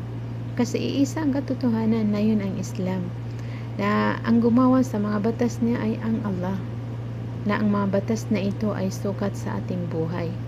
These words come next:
Sukat sa lahat. Kaya makakamtan po natin ang kapayapaan pag isinabuhay natin ang katuruan ng Islam, individual man o pangkalahatan.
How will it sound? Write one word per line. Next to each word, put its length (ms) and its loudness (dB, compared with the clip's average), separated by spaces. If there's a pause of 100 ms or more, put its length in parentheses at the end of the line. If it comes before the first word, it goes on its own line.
(420)
Sukat 400 0
sa 160 0
lahat. 320 0 (880)
Kaya 240 4
makakamtan 720 0
po 80 2
natin 480 0
ang 80 -2
kapayapaan 960 0 (240)
pag 240 -2
isinabuhay 720 -2
natin 400 -4
ang 320 -2
katuruan 480 -2
ng 240 -2
Islam, 480 0 (560)
individual 800 4
man 320 0
o 160 -4
pangkalahatan. 840 -2